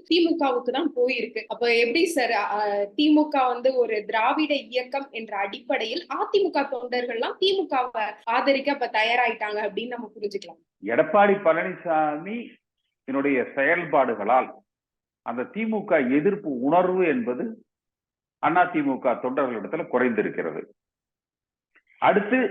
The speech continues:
Speaker 2: பாஜக, அண்ணாமலை இவர்கள் செயல்பாடுகளால் பாஜகவுக்கு எதிரான அந்த மனநிலை அதிகமாயிருக்கு. அப்ப பாஜக தோற்கணும், சீமானும் பிடிக்கல,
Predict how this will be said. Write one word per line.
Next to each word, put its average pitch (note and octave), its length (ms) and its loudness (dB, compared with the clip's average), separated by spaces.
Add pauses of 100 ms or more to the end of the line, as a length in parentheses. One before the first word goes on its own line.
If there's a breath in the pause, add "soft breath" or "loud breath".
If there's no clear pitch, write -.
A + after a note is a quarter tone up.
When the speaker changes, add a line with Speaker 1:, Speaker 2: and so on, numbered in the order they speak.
(280)
Speaker 2:
பாஜக, F#3+ 580 4 (220)
அண்ணாமலை D3+ 540 0
இவர்கள் F3+ 380 -2 (120)
செயல்பாடுகளால் B2 800 -4 (960)
பாஜகவுக்கு F3 800 2 (100)
எதிரான C#3 320 -2 (580)
அந்த B2+ 240 -4
மனநிலை D3+ 500 -2 (120)
அதிகமாயிருக்கு. A#2+ 720 -4 (960)
அப்ப F#3 200 0 (100)
பாஜக G3+ 540 4 (100)
தோற்கணும், A#2 480 -6 (1300)
சீமானும் G3+ 560 -2
பிடிக்கல, C3+ 360 -4